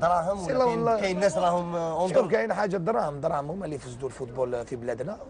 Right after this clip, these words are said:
Speaker 2: وكاين الرجال، الرجال اللي، اللي حاكمين، اللي حاكمين الفوتبول، اللي حاكمين الفوتبول، الناس اللي حاكمة الفوتبول.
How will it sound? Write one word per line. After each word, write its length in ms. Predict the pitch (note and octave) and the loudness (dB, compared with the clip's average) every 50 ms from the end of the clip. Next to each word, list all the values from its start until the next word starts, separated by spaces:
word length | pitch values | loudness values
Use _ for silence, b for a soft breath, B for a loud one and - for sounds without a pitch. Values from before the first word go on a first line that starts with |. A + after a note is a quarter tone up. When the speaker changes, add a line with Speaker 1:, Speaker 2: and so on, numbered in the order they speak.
| - | -8
Speaker 2:
وكاين 420 | F#3 F3+ - F3 E3+ D#3+ E3 E3+ D#3+ | -6 -4 -2 -4 -4 -4 -4 -4 -2
الرجال، 440 | D#3 D3+ D3 D3 C#3+ F3 C#3 B2 | -2 0 -2 -2 -2 -2 -2 -2
الرجال 280 | A#2+ B2 C3+ C3 E3+ D3 | -4 -8 -6 -4 -4 -4
اللي، 320 | C3+ D3+ D#3+ D#3 C#3+ C#3 | -4 -4 -4 -4 -4 -4
اللي 180 | C#3 D3 D#3+ D#3 | -6 -6 -4 -4
حاكمين، 440 | - - D3 - - D3+ D3+ B2+ A2 - - - | -2 -2 -2 -2 -2 -4 -4 -6 -6 -8 -8 -4
اللي 120 | D#3 E3+ | -2 -2
حاكمين 360 | - D#3 D3 - D#3 D#3+ D3+ | -2 -2 -4 -4 -4 -6 -6
الفوتبول، 460 | C#3+ B2+ - C#3+ C3 C#3 D#3+ G3+ G#3 F#3+ - - - - - - - - - - - - - - | -6 -6 -6 -6 -6 -4 -4 -4 -4 -6 -10 -14 -18 -18 -20 -20 -20 -20 -20 -20 -20 -16 -10 -2
اللي 120 | E3 E3+ | -2 0
حاكمين 360 | - - D3+ - D3 C#3+ C#3+ | 0 0 -2 -4 -4 -6 -8
الفوتبول، 380 | C3 - - C3 B2 C3+ C3 B2+ | -6 -6 -6 -6 -4 -4 -4 -4
الناس 240 | D3 F3+ F3+ E3+ - | 0 0 0 0 0
اللي 100 | F3 E3 | -2 -4
حاكمة 320 | - - C#3+ - C#3+ C#3 | -4 -4 -6 -4 -2 -2
الفوتبول. 420 | C3 - - C3+ A#2 - A#2 G#2+ | -2 -2 -6 -8 -4 -2 -2 -2